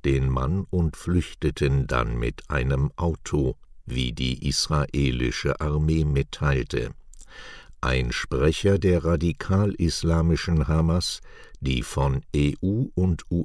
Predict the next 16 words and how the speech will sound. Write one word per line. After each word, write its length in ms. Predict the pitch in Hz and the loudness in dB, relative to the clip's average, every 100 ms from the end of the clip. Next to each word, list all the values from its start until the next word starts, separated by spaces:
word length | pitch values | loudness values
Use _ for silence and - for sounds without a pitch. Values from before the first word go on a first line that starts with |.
| - | 0
S 260 | 78 - - | -2 -2 -2
A 300 | 90 85 67 - | 2 2 0 -2
als 400 | 64 58 - - | -4 -2 -4 -2
Terrororganisation 1700 | - 82 80 69 - 62 55 - 62 62 60 64 - - 69 69 69 | -2 0 2 0 0 -4 -4 -2 -2 -2 -2 -4 -4 -2 0 0 0
eingestuft 880 | 76 76 80 82 80 - 90 82 - | 0 2 2 0 -2 -2 -2 -2 2
wird, 240 | 95 101 - - - - - | 2 2 -4 -18 -20 -18 0
bezeichnete 920 | 92 - - 98 110 - 101 - 95 | 0 2 2 4 2 2 2 2 0
die 260 | 82 87 - | 2 0 0
Attacke 680 | 80 - - 80 - 78 - | -2 -2 -4 -2 0 0 2
als 340 | 76 71 - - | 0 0 -4 -4
so 320 | 76 80 65 | 0 2 2
wörtlich 600 | 71 67 - 71 69 - - - - - | 2 0 -2 0 0 -2 -16 -20 -20 -2
„heroische 1040 | 92 90 113 165 107 117 101 - 101 - | 6 6 6 2 4 2 0 0 0 2
Operation 960 | 95 - 95 80 82 - - 95 90 67 | -4 0 0 2 0 -2 0 2 2 0
zum 380 | - 64 62 - | -2 -2 -2 -4
Abschluss 640 | 87 - - 85 82 - | -8 -6 -4 -2 0 -4